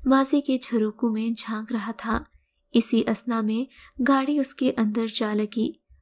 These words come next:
और जख्मी हालत में रोड की दूसरी तरफ वो गिर गई। चंद ही मिनटों में उसकी चलती सांसों ने उसका साथ छोड़ दिया और वो आवाज़ें आना बंद हो गईं। अगले दिन अवैस को सुबह-सुबह नरमीन के साथ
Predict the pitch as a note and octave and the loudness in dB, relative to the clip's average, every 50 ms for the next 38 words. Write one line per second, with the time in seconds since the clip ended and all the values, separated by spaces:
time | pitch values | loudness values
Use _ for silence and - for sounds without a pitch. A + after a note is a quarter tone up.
0 | _ _ - A3+ A3+ A3 - - A3 - - A#3 A3+ A3 G#3+ A3 A3 G#3 G3+ A3 | _ _ -2 0 2 2 2 0 -2 -2 -2 -2 -2 -2 -2 -4 -4 -4 -4 -4
1 | - - G#3+ A3 A3+ G#3+ A3 G#3+ G#3+ G#3 - - A#3+ A3 G#3+ - A3 A3 - - | -2 -2 0 0 0 0 -2 -2 -4 -4 -4 -4 -2 -2 0 -2 0 0 0 0
2 | B3+ A#3+ - A#3+ A3 A#3+ B3+ C4+ - - - A#3 A#3+ C4 B3 - A#3 G#3+ A3 - | 0 -2 -2 -4 -2 -2 -4 -4 -6 -10 -8 -6 -4 -4 -2 -2 -2 -4 -2 -2
3 | - G#3+ G#3+ - - _ _ _ _ _ _ _ _ _ _ _ - D#4 D#4 D#4 | -2 -2 -2 -2 -4 _ _ _ _ _ _ _ _ _ _ _ 0 2 4 4
4 | D#4+ D4+ D#4+ E4+ D#4 C#4 C4 C4 C4 - C#4+ C4+ C4 C4+ C4+ B3 - - - A#3 | 2 2 2 2 2 2 2 2 2 2 2 4 2 2 2 0 -2 -2 -2 0
5 | A3+ - - A#3+ G#3+ G#3 - - A3+ A3+ - - - G#3+ A3 G#3+ - - A#3+ A3 | 0 0 0 -2 -2 -2 -2 -2 0 2 2 0 0 -2 -4 -4 -2 0 0 0
6 | G#3 G#3 A3 D4 - _ _ _ _ _ _ _ _ B3 A#3+ - - - A3+ A3 | 0 -2 -4 -6 -6 _ _ _ _ _ _ _ _ 0 0 0 0 0 -2 -2
7 | G#3+ - - A3 G#3 G#3+ A3 A3+ A3 - - - B3 A3+ A3+ A3+ - A3 G#3+ G#3+ | -2 -2 -4 -4 -4 -4 -6 -2 -2 -2 -2 0 -2 -4 -4 -4 -4 -4 -4 -4
8 | A#3 A3+ - _ _ _ _ _ _ _ _ _ _ _ A#3+ A3+ A3 G#3+ G#3 A3+ | -4 -6 -8 _ _ _ _ _ _ _ _ _ _ _ 2 2 2 2 0 -2
9 | A3 A#3+ - A3+ A3 A3 G#3+ A3+ G#3+ G#3+ G#3 - A#3+ A#3 - A#3 G#3+ G#3 G#3+ A3+ | -2 -2 -2 -2 -4 -2 -4 -6 -6 -4 -2 -2 -2 -2 -2 -2 -4 -2 -2 -2
10 | A#3 A3+ G#3+ - A#3 A#3 A#3+ A3 G#3 A3+ G#3 - A#3+ A3 F3+ - - _ _ _ | -4 -4 -4 -4 -2 -2 -2 -4 -6 -6 -4 -2 0 0 0 -2 -6 _ _ _
11 | _ _ _ _ _ _ _ - D4 D4 - D#4 D#4+ E4 D#4+ D#4+ D4 D4 - - | _ _ _ _ _ _ _ -4 -4 0 2 4 4 4 4 2 0 0 -2 -2
12 | A#3+ A3 G#3+ A3 A3 A3 A3 - - A#3+ A#3 A3+ - - A3 G#3 A#3+ B3 - - | -2 -2 -2 -2 -4 -4 -4 -4 -2 0 0 0 0 0 -2 -4 -4 -4 -2 -2
13 | A#3+ G#3+ A3 A3 A3+ G#3+ A3 G#3+ G#3 A3 A3 A3 A3 A3 - A#3 - - A#3 G#3 | -2 -2 -2 0 0 0 0 0 -2 -4 -6 -6 -4 -2 -2 0 0 0 0 -2
14 | A3 | -4